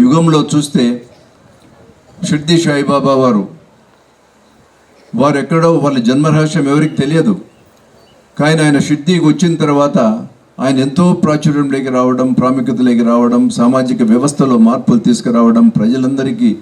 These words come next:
అండగా ఉండడం. ఆయన ప్రజల దగ్గరికి పోయేవాడు, ఎప్పుడే కానీ జనాలలో సంచరించేవాడు, జనాలకున్న కష్టాలను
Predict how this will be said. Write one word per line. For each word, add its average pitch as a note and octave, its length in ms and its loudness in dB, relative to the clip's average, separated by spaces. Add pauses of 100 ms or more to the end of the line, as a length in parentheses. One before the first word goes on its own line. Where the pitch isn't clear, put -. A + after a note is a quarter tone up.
(680)
అండగా C3+ 320 2 (100)
ఉండడం. B2 300 2 (160)
ఆయన D3+ 140 2 (120)
ప్రజల C#3+ 300 2
దగ్గరికి C3 420 -2
పోయేవాడు, B2+ 460 2
ఎప్పుడే B2+ 340 -2
కానీ A#2 240 4
జనాలలో B2 460 0 (100)
సంచరించేవాడు, A#2+ 720 2 (140)
జనాలకున్న B2 480 2 (100)
కష్టాలను C#3 580 0